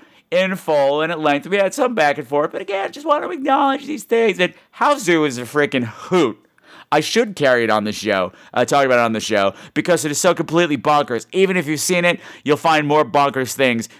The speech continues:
to watch about it. Hausu, Hausu, Hausu. Maybe, maybe, maybe over the summer when things get a little slow. And The Changeling.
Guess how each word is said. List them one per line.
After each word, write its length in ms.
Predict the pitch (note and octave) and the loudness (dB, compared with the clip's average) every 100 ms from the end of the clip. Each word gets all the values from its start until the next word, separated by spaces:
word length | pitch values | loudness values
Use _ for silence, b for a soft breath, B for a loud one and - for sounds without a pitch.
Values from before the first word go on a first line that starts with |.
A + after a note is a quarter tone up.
| - | -8
to 100 | B2+ | 0
watch 240 | A#2 A2 | 0 0
about 240 | G2+ G2+ F#2 | 0 0 0
it. 140 | F2+ | 0
Hausu, 520 | A#2+ B2 A2 G#2+ G#2 | 0 0 0 -4 -2
Hausu, 360 | G#2+ G#2+ G#2+ A2 | 0 -2 -2 -2
Hausu. 360 | G2+ G2+ A#2+ | -2 -2 -4
Maybe, 380 | B2 C3+ C#3+ F3+ | -2 0 2 0
maybe, 380 | A3 B3 B3+ C4 | 0 -2 -2 -4
maybe 320 | C4 B3+ A3+ | -2 0 0
over 160 | A3+ G#3 | 0 -2
the 80 | E3+ | -2
summer 340 | - D#3+ C#3+ | 0 0 0
when 140 | C3+ | 0
things 200 | A#2 C#3 | -2 -4
get 140 | A2+ B2+ | -2 -2
a 60 | |
little 200 | B2+ A#2+ | 0 -2
slow. 640 | A2+ - - A#2+ A#2 A2 - B B - | -4 -8 -10 -2 2 2 -2 B B -4
And 200 | D3+ D#3 | -2 -2
The 80 | |
Changeling. 640 | D#3 - A#3 A#3+ G#2+ E2 | -2 0 0 0 -2 -6